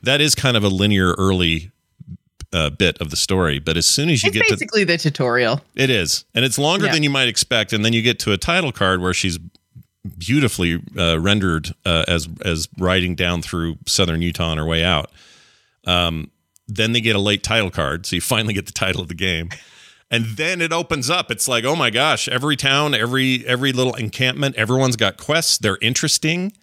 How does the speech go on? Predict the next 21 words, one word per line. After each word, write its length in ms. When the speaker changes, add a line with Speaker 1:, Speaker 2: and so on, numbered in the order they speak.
Speaker 1:
They're 100
not 280
throwaway 560
and 160
fetchy. 520
They're, 320
like, 320
meaningful." 300
Speaker 2:
Well, 40
and 0
everything, 460
even 460
the, 280
like, 260
errands 420
and 140
side 240
quests 280
and 120
stuff, 300
is 180